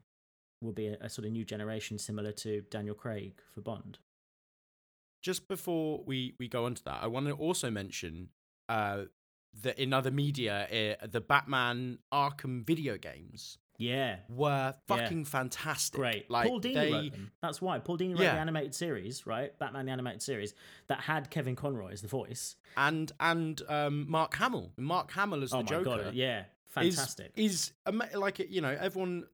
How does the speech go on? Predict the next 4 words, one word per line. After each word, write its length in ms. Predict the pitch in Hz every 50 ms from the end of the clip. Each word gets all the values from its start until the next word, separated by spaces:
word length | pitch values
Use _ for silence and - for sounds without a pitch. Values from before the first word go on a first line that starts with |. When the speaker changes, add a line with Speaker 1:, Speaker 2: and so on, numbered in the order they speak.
| _ _
Speaker 2:
talks 320 | - 202 185 180 - -
about, 520 | 156 143 151 143 139 139 135 135 135 131 - _ _ -
um, 540 | 131 127 123 123 120 120 120 117 120 - - _ _ _ _ _ _ _ - - - _ _ _ _ _ _ _
the 200 | - 139 131 127